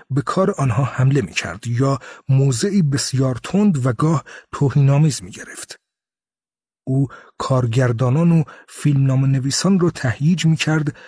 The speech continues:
تا مجبور شوند جانب احتیاط را کنار بگذارند و مواضع حقیقی خود را نشان دهند. متوجه باشید که مردم دوست دارند مبهم و بی‌ثبات باشند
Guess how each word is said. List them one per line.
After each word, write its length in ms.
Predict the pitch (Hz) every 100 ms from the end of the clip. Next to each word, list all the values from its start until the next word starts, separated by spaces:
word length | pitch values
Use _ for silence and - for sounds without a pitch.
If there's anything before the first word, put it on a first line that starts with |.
| - -
تا 140 | 127
مجبور 480 | 131 127 131 180 180
شوند 540 | - 147 170 170 147 - - 131
جانب 460 | 117 143 143 185 190 -
احتیاط 520 | 120 - 135 139 -
را 80 | 131
کنار 400 | - 127 170 202
بگذارند 680 | 185 160 143 170 170 165
و 120 | 175 165 - - -
مواضع 600 | 139 127 139 117 202 196 -
حقیقی 540 | - 127 147 151 214
خود 240 | 196 160 131
را 120 | 139
نشان 380 | 127 117 120 113
دهند. 380 | - - - - _ _ _ _ _ _ _ _ _ _ _ _ _ _ _ _ _
متوجه 540 | 160 151 147 113 123 104
باشید 340 | - - 104
که 160 | - 123
مردم 400 | 120 123 151 139
دوست 320 | 151 160 -
دارند 420 | 151 156 156 135 - - _
مبهم 480 | 147 147 123 - 196
و 80 | 175
بی‌ثبات 640 | 135 127 - 131 151 -
باشند 500 | - - - -